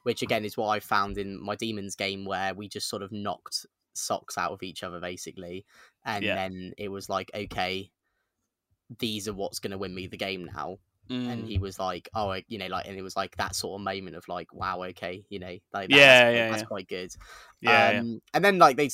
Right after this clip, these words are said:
Speaker 1: they could do the book secondaries well because they're good at killing, <laughs> you know?
Speaker 2: Yeah.
Speaker 1: Um,
Speaker 2: Mm-hmm.
Speaker 1: you know, like, and, and then putting the wizard back in has helped me with the secondaries. But,
Speaker 2: Yeah, I think that helps a lot.
Speaker 1: you know, a se-, a secondary change would be nice. Um, again, and then we'll look at the,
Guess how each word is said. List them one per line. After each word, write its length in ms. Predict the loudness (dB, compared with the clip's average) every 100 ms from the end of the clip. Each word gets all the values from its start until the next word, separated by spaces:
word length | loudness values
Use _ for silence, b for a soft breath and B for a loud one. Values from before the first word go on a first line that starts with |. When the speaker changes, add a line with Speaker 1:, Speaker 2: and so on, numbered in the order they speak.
| 2
Speaker 1:
they 100 | 0
could 120 | 2
do 80 | 0
the 60 | 0
book 160 | -4 -4
secondaries 460 | -6 -4 -4 -2
well 200 | 0 0
because 280 | -2 -10 -8
they're 100 | -8
good 120 | -8
at 80 | -8
killing, 380 | -6 -6 -6 -10 -16 _
<laughs> 160 | _
you 100 | -2
know? 60 | 2
Speaker 2:
Yeah. 120 | 4 2 -2 B B B -4
Speaker 1:
Um, 240 | -2 -2
Speaker 2:
Mm-hmm. 200 | -4 -8 -10 -12
Speaker 1:
you 120 | -8
know, 120 | -4
like, 360 | -2 -2 -4 -12 _ -14
and, 180 | -10 -4
and 180 | 2
then 200 | 2 2
putting 280 | 0 0 0
the 60 | 0
wizard 280 | 0 0 0
back 240 | -2 -2
in 260 | -6 -6 -8
has 160 | -10 -6
helped 340 | -4 -4 -8
me 80 | -10
with 80 | -8
the 40 | -6
secondaries. 720 | -6 -6 -8 -8 -8 -12 -6
But, 220 | 6 10
Speaker 2:
Yeah, 40 | 10
I 40 |
think 140 | 8 2
that 160 | -2
helps 180 | -2 -6
a 60 | -8
lot. 200 | -8 -8
Speaker 1:
you 80 | -6
know, 120 | -6
a 100 | -4
se-, 140 | 0 2
a 40 |
secondary 380 | 4 6 6 4
change 280 | 4 0 0
would 80 | -2
be 80 | -2
nice. 520 | 0 0 -2 -4 -8 -4
Um, 300 | -2 0 -2 0
again, 240 | 6 6
and 120 | 6
then 240 | 0 0 -4
we'll 280 | -6 -2 0
look 160 | 2 0
at 100 | -2
the, 220 | -4 -4